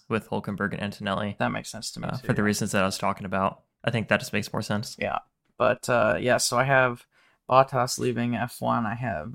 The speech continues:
Speaker 2: Zhou leaving F one. Uh, who else?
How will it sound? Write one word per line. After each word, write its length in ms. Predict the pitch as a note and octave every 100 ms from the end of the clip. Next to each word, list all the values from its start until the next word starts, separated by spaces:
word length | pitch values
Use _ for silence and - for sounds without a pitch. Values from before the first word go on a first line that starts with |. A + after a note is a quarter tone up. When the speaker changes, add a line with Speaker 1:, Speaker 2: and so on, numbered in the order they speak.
| -
Speaker 2:
Zhou 340 | A#2 B2 A#2+
leaving 300 | A#2 A#2+ A#2+
F 220 | A#2+ -
one. 420 | B2 A#2+ A#2 A#2 - _ _ _ _ _ _ _ -
Uh, 260 | A#2 A2+
who 200 | A2 A#2+
else? 600 | G#2+ - - - - -